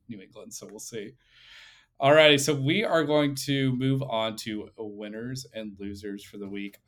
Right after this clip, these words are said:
Definitely exciting time in fantasy football right now. A lot of winners this week, and I hope you had some of these winners on your team, 'cause if you didn't, you end up being a big loser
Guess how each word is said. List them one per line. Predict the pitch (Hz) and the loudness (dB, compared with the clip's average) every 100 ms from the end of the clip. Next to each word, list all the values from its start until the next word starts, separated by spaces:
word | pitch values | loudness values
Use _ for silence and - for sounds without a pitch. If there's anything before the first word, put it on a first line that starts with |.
| - _ - | -20 _ 2
Definitely | 123 127 135 123 117 | 2 2 2 2 0
exciting | 110 - - 113 107 107 | -2 -2 0 2 2 -2
time | 104 107 104 101 | -4 -4 -4 -6
in | 107 101 | -8 -10
fantasy | 104 101 104 | -8 -8 -10
football | 101 101 - | -12 -12 -8
right | 107 101 | -8 -8
now. | 101 104 98 | -4 -4 -4
A | 101 | -8
lot | 98 101 117 127 | -8 -2 0 0
of | 117 | -2
winners | 120 127 127 | -4 -2 -4
this | 131 131 | -4 -6
week, | 131 135 135 - - - | -2 -2 -4 -10 -18 -4
and | 110 | 0
I | 110 | 2
hope | 147 143 | 2 2
you | |
had | 120 117 | 2 2
some | 113 113 | 0 -6
of | |
these | 104 101 | -6 -6
winners | 107 101 | -8 -6
on | 107 | -8
your | 101 | -10
team, | - 104 101 | -12 -12 -10
'cause | 104 101 | -12 -14
if | 98 | -18
you | 98 | -8
didn't, | 107 123 131 131 | -4 -2 -2 -6
you | 107 | -10
end | 104 104 | -10 -10
up | - | -12
being | 101 98 | -12 -12
a | |
big | - 113 110 101 | -4 0 0 0
loser | 107 104 98 | -6 -8 -10